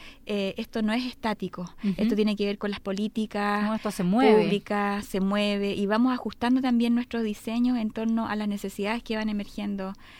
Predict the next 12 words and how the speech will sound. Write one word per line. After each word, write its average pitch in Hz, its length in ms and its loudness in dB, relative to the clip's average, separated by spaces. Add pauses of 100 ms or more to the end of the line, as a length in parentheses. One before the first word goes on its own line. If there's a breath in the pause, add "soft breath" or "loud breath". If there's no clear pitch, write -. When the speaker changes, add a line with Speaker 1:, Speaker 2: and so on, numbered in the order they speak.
(180 loud breath)
Speaker 1:
del 190 140 -2
medio, 208 280 0
pero 240 280 0
para 220 160 -4
el 208 80 -8
tema 196 280 -4
de 196 80 -6
salud 185 580 -6
en, 190 280 -6
en 180 140 -4
nuestras 185 280 -8
intervenciones. 175 680 -10